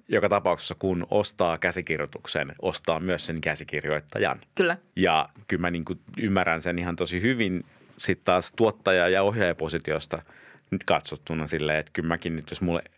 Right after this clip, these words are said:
Speaker 1: tulee sähköpostiin idea joltain ventovieraalta ihmiseltä, niin jos se on hyvä idea, niin mä ensimmäiseksi haluan tavata sen ihmisen.
Speaker 2: Niin.
Speaker 1: <laughs> Enkä pyydä siltä, niinku, pidempää käsikirjoitustekstiä, vaan okei, mennään kahville.
Speaker 2: Kyllä.
Speaker 1: Koska se jos mä o-, ostan tän idean, niin mä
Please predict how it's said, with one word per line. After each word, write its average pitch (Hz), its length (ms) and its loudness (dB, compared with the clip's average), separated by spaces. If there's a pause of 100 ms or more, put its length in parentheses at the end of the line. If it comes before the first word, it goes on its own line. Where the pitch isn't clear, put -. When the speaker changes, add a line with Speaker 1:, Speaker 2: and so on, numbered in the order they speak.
(200)
Speaker 1:
tulee 87 220 4
sähköpostiin 85 800 -2
idea 90 480 2
joltain 82 360 0
ventovieraalta 80 640 0
ihmiseltä, 82 460 -2
niin 80 100 -6
jos - 140 -6
se - 80 0
on 80 100 -6
hyvä 110 240 4
idea, 82 420 2
niin 85 500 2
mä 87 60 2
ensimmäiseksi 80 480 -2
haluan 80 200 -2
tavata 82 320 0
sen 80 200 -2
ihmisen. - 460 -6 (180)
Speaker 2:
Niin. 240 320 2
Speaker 1:
<laughs> - 20 -8
Enkä 101 260 2
pyydä 87 260 2
siltä, - 320 -2
niinku, 90 420 -6
pidempää 82 420 2
käsikirjoitustekstiä, - 960 -4 (440)
vaan 87 140 0
okei, 80 320 2 (260)
mennään 107 300 4
kahville. - 440 -4 (120)
Speaker 2:
Kyllä. 190 160 4
Speaker 1:
Koska 90 280 0
se 85 280 2 (920)
jos 107 200 4
mä 92 120 2
o-, 98 220 0
ostan 85 400 0
tän 85 160 2
idean, 78 360 0
niin 73 100 -4
mä 76 80 -4